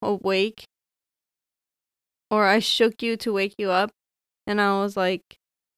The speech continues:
as soon as you woke up, or at least, like, as soon as you, like, got up, like, half your body to, like, look at me,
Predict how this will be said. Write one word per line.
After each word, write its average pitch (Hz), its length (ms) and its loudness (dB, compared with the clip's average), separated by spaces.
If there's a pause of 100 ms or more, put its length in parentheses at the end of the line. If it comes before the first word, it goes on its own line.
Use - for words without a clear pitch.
(680)
as 214 140 -2
soon 226 280 -2
as 214 160 -2
you 208 140 0
woke 208 280 0
up, 202 240 2
or 196 180 2
at 190 80 4
least, 202 240 -2
like, 208 100 -2
as 208 120 -6
soon 208 180 -2
as 202 120 -8
you, 196 200 -4
like, 180 260 -2 (320)
got 196 340 0
up, 185 260 0 (100)
like, 185 300 -4
half 185 240 -2
your 202 120 -2
body 185 480 -4
to, 202 140 -8
like, 175 180 -4 (180)
look 190 200 -6
at 208 140 -4
me, 233 260 -4